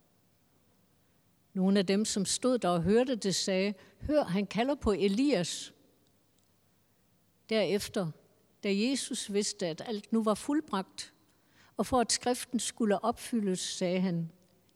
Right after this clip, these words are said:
"Jeg tørster." Der stod et kar fyldt med eddike. Straks løb en af dem hen og tog en svamp og fyldte den med eddike, satte den på en isopstængel og stak den op til hans mund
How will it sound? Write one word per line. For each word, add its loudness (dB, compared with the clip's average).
"Jeg 0
tørster." -4
Der -2
stod 2
et 0
kar -2
fyldt -4
med 2
eddike. -2
Straks -4
løb 2
en 4
af 4
dem 4
hen 4
og -4
tog 0
en 2
svamp -4
og 0
fyldte 2
den 6
med 2
eddike, 0
satte 4
den 4
på 2
en 2
isopstængel -2
og -4
stak -2
den -2
op -4
til 2
hans 0
mund 2